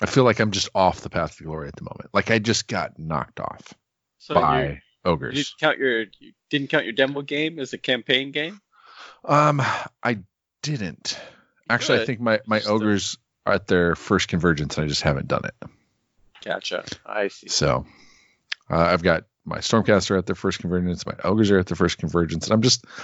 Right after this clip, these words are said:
Speaker 1: I'm not feeling like converging. I just wanna play games.
Speaker 2: <laughs>
Speaker 1: All right.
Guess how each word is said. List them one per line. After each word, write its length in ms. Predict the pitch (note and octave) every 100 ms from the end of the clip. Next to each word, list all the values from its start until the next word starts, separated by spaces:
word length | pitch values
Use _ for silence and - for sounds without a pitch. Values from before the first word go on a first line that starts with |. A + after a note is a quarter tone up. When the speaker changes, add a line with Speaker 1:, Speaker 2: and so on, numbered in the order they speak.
| - -
Speaker 1:
I'm 120 | A2+
not 180 | C#3 -
feeling 240 | D3+ D3
like 140 | C#3 -
converging. 500 | A#2+ C3 C#3+ G2+ E2 - - -
I 60 | -
just 220 | - -
wanna 160 | G#2+ A2+
play 160 | G#2
games. 500 | F#2 F#2 G#2+ - - _ - - - D#3+ A3+ - B3+
Speaker 2:
<laughs> 840 | - C4+ - - - - - _ A2+
Speaker 1:
All 120 | A#2
right. 380 | G#2 F#2 -